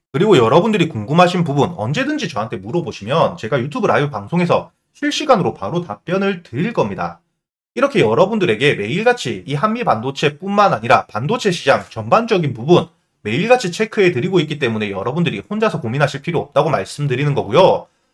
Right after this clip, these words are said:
지금도 혼자서 대응이 어려우신 분들 상단에 보이시는 제 번호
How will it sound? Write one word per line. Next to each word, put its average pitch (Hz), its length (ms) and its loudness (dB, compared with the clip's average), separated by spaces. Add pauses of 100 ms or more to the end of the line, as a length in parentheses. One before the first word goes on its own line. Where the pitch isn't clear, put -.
(160)
지금도 220 260 0
혼자서 226 320 0
대응이 113 280 -2
어려우신 143 440 2
분들 104 360 -2
상단에 220 420 2
보이시는 117 340 -4
제 107 180 -4
번호 95 300 -8